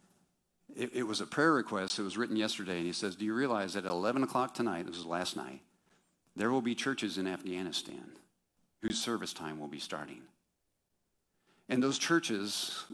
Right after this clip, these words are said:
will probably be filled, because do you know where one of the fastest growing churches in the world is right now?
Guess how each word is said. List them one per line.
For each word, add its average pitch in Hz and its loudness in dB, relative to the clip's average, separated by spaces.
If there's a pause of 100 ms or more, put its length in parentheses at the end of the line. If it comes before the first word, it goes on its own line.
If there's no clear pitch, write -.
will 110 0
probably 120 2
be 104 0
filled, 110 -2
because 104 -2
do 110 -2
you 110 4
know 110 4
where 127 0
one 110 0
of 110 0
the 95 -2
fastest 110 -4
growing 107 0
churches 110 -4
in 110 -2
the 98 -2
world 107 -4
is 117 -8
right 123 -4
now? 120 -6